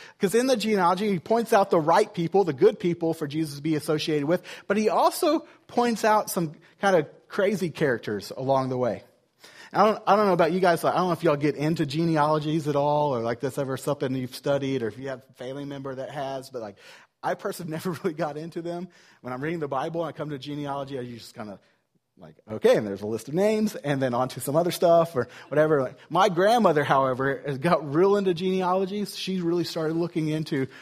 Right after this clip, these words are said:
our family's family tree and did all of this research. And, like, I was like, "Oh, that's great," but, you know. But then she found that,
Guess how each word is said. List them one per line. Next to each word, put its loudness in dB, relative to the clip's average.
our 4
family's -2
family 2
tree 4
and 0
did 6
all 8
of 6
this 6
research. 2
And, 2
like, 4
I 8
was 2
like, 2
"Oh, 2
that's 0
great," 2
but, 0
you -2
know. -2
But 4
then 4
she 2
found 6
that, 2